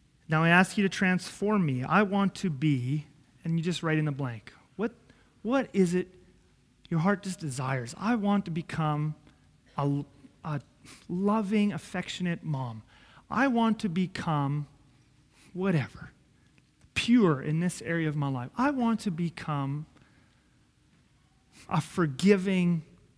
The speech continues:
wife. I want to become," whatever it is in your life that you would, it, maybe you haven't even dared to hope it before this. Like, you've just kinda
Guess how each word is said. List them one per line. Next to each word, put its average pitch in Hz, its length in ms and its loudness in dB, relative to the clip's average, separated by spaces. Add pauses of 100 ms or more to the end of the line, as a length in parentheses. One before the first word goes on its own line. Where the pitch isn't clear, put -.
(120)
wife. 135 440 -4
I 285 160 4
want 262 300 2
to 247 60 -2
become," 190 340 0
whatever 277 300 2
it 254 60 4
is 214 180 2
in 180 100 6
your 190 240 4
life 139 340 -2
that 156 160 -4
you 233 200 4
would, 294 180 0 (420)
it, 254 140 0
maybe 247 340 4
you 277 140 8
haven't 254 180 6
even 175 220 4
dared 202 380 2
to 175 80 0
hope 175 320 -2
it 123 140 -8
before 156 360 -4
this. 123 220 -6
Like, 156 100 -6
you've 220 140 -4
just 269 180 -4
kinda 196 180 -2